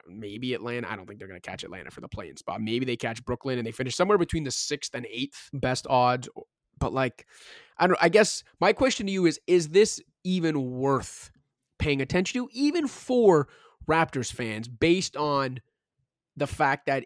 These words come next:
even in the sixth best odds situation, the chances are still that they're going to finish outside the top six,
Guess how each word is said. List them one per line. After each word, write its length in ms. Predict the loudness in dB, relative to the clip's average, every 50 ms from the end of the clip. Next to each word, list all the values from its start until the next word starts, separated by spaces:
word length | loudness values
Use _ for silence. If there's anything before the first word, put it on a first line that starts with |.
| _ -6
even 340 | -4 -2 2 2 2 2
in 240 | 2 2 2 2 2
the 140 | 2 0 0
sixth 520 | 0 -2 2 2 2 2 0 -6 -10 -2
best 300 | -2 0 0 0 -6 -8 -2 _
odds 440 | 2 2 4 2 0 -2 -6 -12 -16 -18 _ _ _ _ -10
situation, 720 | -2 0 0 2 4 4 4 4 4 4 0 -2 -4 -4 -10 _ _ _ _ _ _ _ -4
the 80 | -2 0
chances 480 | 4 4 6 6 6 4 2 0 2
are 120 | 0 0 0
still 340 | -4 -2 2 4 4 4
that 120 | 2 0 0
they're 140 | 0 -2 0
going 320 | 2 2 2 2 0 -2
to 460 | -2 -2 0 0 2 0 -2 -4 -8 _ _ _ _ _ _ _ _ _ _ _
finish 340 | _ -2 -2 0 0 0 -2 0 _
outside 460 | 2 2 2 2 0 0 2 2 0
the 60 | -2 -4
top 280 | 0 0 0 0 0
six, 480 | -4 -4 -4 -4 -4 -4 -10 -16 -16